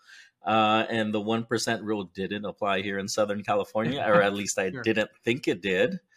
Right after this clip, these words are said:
Speaker 2: Yeah.
Speaker 1: Uh, so I started buying a bunch of long-term rentals out of state, um,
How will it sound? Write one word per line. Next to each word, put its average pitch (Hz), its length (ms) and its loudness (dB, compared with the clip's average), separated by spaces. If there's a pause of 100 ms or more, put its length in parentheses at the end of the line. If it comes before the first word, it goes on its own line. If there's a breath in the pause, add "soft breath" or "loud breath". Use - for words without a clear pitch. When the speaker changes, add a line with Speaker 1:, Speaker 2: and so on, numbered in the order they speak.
(280 soft breath)
Speaker 2:
Yeah. 123 240 -8
Speaker 1:
Uh, 113 120 2
so 123 160 2
I 120 60 6
started 127 460 2
buying 113 280 0
a 107 80 0
bunch 104 380 -2
of 92 180 -2
long-term 92 800 -2
rentals 92 360 -4
out 85 140 -4
of 82 80 -4
state, 87 520 -8
um, 82 420 -12